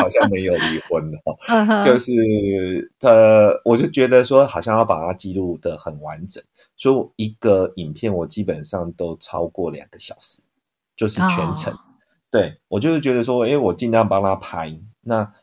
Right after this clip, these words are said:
Speaker 1: 也许他想看的时候，
Speaker 2: 嗯。
Speaker 1: 他会看到说他里面的亲戚啊或什么，但是我会，我会给他剪一个精华版。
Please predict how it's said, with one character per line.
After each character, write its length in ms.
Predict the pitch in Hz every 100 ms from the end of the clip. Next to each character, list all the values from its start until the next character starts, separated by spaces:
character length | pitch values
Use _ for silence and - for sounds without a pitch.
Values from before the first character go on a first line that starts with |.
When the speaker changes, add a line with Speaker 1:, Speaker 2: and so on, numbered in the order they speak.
| -
Speaker 1:
也 100 | 208
许 140 | 95
他 160 | 90 104
想 180 | 104 80
看 200 | - 101
的 120 | 85
时 120 | 82 78
候， 80 | 87
Speaker 2:
嗯。 20 |
Speaker 1:
他 120 | 92
会 120 | 90
看 240 | 87 90 87
到 180 | 85
说 240 | 82 - 82
他 140 | -
里 100 | 90
面 160 | 82 92
的 100 | 85
亲 200 | - 90
戚 200 | 87 95
啊 80 | 85
或 160 | 80 85
什 160 | - -
么， 80 | _ _ - _
但 160 | 165 160
是 80 |
我 120 | 151 104
会， 200 | 120 - _
我 100 | 90
会 160 | 90 139
给 140 | 90
他 100 | 85
剪 180 | 101 82
一 60 | 87
个 80 |
精 240 | 92 101 98
华 180 | 80 78
版。 160 | -